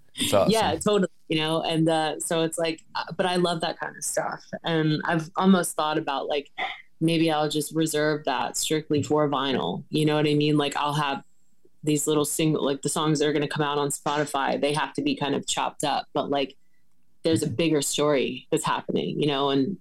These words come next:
Speaker 2: I don't know, I, I still love that kind of stuff. So I'm really excited about it. And I'm very, like, I'm very conscious of it 'cause it matters to me.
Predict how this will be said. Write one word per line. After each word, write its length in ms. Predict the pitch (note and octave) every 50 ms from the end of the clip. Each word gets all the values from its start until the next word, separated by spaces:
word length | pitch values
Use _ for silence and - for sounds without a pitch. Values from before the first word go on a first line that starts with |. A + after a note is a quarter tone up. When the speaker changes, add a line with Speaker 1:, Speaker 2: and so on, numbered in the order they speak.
| - -
Speaker 2:
I 60 | C#3+
don't 100 | C#3 -
know, 200 | - F2 F2 -
I, 180 | - - D#3 D3 -
I 120 | D3 D#3+ D#3+
still 280 | - - - D3+ C#3+
love 180 | C#3+ C#3 C3+ -
that 140 | - - -
kind 180 | D#3 E3 - F#3+
of 60 | -
stuff. 320 | - - - D#2 - - -
So 440 | - - - - D#3 E3 - - - -
I'm 120 | E3+ E3
really 220 | E3 E3 D#3+ D3+ D3
excited 380 | C#3+ - - D3+ C#3 C#3+ C#3+
about 260 | D3 C#3 C#3+ C#3 C#3+ C#3+
it. 80 | C#3
And 140 | - D3+ D3+
I'm 140 | D3+ D#3 D#3
very, 320 | D#3 D3+ D3 D3+ D3+ D3+ D3
like, 300 | D3+ C#3+ C#3 C#3 - - - - - - - - - - - - - - - - - -
I'm 60 | E3+ E3
very 140 | E3 D#3 D#3
conscious 480 | - - E3 D3+ D3+ D3 D3 C#3+ -
of 120 | C#3+ C#3 C3+
it 200 | - - - - - - -
'cause 140 | - E3+
it 100 | E3 - D3+
matters 400 | D#3+ D3 D3 D3+ C#3+ C#3 C#3 -
to 80 | - -
me. 240 | - - - -